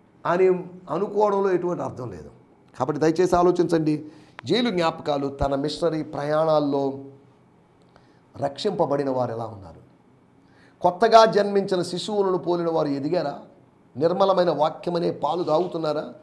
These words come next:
ఎక్కడైనా నిర్మలమైన పాలు కాకుండా కల్తీ పాలు ఎవరైనా తీసుకొచ్చి, అబద్ధ బోధకులు ఎవరైనా రహస్యంగా జొరబడ్డారా అని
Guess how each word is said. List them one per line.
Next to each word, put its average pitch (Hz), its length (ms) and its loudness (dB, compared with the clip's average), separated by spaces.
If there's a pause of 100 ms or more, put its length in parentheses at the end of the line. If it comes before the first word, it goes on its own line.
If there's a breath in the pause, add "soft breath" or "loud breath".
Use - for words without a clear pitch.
(460 soft breath)
ఎక్కడైనా 220 480 0
నిర్మలమైన 208 520 2
పాలు 190 300 6
కాకుండా 185 420 4
కల్తీ 214 560 0
పాలు 202 320 4
ఎవరైనా 190 300 0
తీసుకొచ్చి, 180 580 -2
అబద్ధ 165 320 2
బోధకులు 185 440 2
ఎవరైనా 170 300 2
రహస్యంగా 165 720 -2
జొరబడ్డారా 175 920 2 (880)
అని 160 380 -4